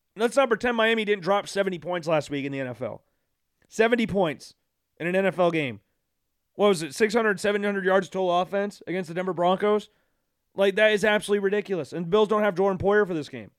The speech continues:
And I, and for those of you who are worried about this, I did see something today that said Damar Hamlin should be playing in this game.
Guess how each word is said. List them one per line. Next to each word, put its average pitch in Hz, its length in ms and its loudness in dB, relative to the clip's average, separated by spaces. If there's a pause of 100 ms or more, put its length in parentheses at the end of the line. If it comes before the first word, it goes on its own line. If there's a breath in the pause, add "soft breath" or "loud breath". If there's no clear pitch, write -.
(1120)
And 214 120 -2
I, 208 220 2 (140)
and 190 200 -2
for 196 120 -2
those 220 160 2
of 208 40 -12
you 226 120 -4
who 220 40 2
are 214 360 0
worried 214 260 6
about 170 280 -2
this, 147 340 -6 (280)
I 170 120 0
did 202 260 0
see 214 200 -10
something 214 460 -2
today 139 440 -4 (580)
that 175 240 0
said 196 180 0
Damar 185 280 0
Hamlin 196 320 0
should 190 180 -2
be 180 80 -8
playing 180 300 0
in 160 80 -6
this 143 140 -10
game. 120 320 -12